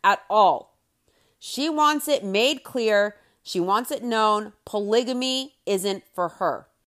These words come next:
Maddie says in confessional with her mom and dad there that she isn't like Leo. She says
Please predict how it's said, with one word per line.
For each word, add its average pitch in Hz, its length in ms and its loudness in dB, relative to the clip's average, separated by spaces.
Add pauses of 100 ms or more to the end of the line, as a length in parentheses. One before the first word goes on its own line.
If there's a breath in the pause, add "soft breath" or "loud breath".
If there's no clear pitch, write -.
(280)
Maddie 294 360 2
says 277 280 2
in 214 200 -6
confessional 277 680 -2
with 214 140 0
her 269 140 0
mom 240 260 0
and 254 140 -6
dad 202 280 4
there 165 300 0 (220 soft breath)
that 180 180 0
she - 240 -8
isn't 262 300 -4
like 262 400 4
Leo. 143 420 -4 (240)
She 220 220 -10
says 220 400 0